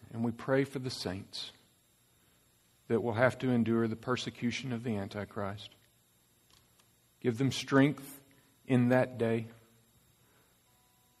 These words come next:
Fill them in advance with your word. Have your word running through their veins and through their mind, and bring it to their memory in the most intense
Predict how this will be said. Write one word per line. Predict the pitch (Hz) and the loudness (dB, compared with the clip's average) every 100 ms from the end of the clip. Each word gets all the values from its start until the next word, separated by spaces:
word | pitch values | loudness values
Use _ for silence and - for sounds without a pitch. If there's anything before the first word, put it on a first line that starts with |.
| _ | _
Fill | - - 143 | -8 8 10
them | 131 147 143 | 10 6 8
in | 139 | 6
advance | 120 101 131 143 143 - | 4 4 6 6 2 -2
with | 135 131 | -4 0
your | 139 135 | 2 2
word. | 107 113 113 117 113 - - - _ _ _ _ _ _ _ _ | 4 4 6 4 -2 -14 -20 -20 _ _ _ _ _ _ _ _
Have | - 139 | 4 6
your | 147 | 8
word | 131 147 139 | 10 10 10
running | 123 139 147 156 151 | 10 12 12 8 4
through | 160 151 | 4 6
their | 151 | 8
veins | 120 139 135 139 147 139 | 10 10 12 8 4 0
and | 143 131 | 0 0
through | 135 143 | 4 6
their | 160 | 8
mind, | 151 131 127 131 139 147 | 8 8 10 10 8 6
and | 120 110 110 - - | 4 2 -4 -12 -12
bring | 117 139 156 | 6 10 10
it | 170 156 | 8 2
to | 143 | 6
their | 135 131 | 8 8
memory | 127 127 139 143 135 127 120 | 6 6 6 6 6 4 4
in | 113 | 4
the | 104 - - | 0 -6 -10
most | 117 127 - | 2 2 4
intense | 117 107 - 139 135 - - | 0 0 0 2 2 -2 -12